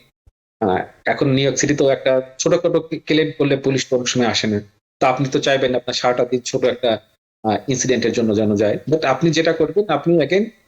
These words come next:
বের হবেন, বের হয়ে ইনফরমেশন এক্সচেঞ্জ করার চেষ্টা করবেন এবং ছবি তুলবেন প্রতিটা গাড়ির ওখানে, মানে কোথায় কোথায় ড্যামেজ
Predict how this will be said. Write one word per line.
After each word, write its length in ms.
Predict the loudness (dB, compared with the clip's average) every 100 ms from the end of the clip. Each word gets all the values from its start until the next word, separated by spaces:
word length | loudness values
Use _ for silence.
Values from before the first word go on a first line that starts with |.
| 0
বের 140 | 2
হবেন, 240 | 2 0 -2 _ _ _ _ _
বের 160 | 0 2
হয়ে 180 | 4 2
ইনফরমেশন 420 | 0 -2 -2 -2
এক্সচেঞ্জ 320 | -4 -6 -2
করার 160 | 0 0
চেষ্টা 280 | 0 -2 0
করবেন 300 | 2 2 0 -8 _ _ _ _ -2
এবং 300 | 2 2 0 _ 0
ছবি 240 | 2 2
তুলবেন 440 | 0 -2 -2 -2 -4 _ _ _ _ _
প্রতিটা 600 | _ _ 2 2 2 2
গাড়ির 360 | 4 4 4 0 -4 _ _ _
ওখানে, 360 | -4 0 0 2
মানে 420 | 0 2 2 2
কোথায় 360 | 0 2 2 2
কোথায় 280 | 0 0 0
ড্যামেজ 300 | 0 -2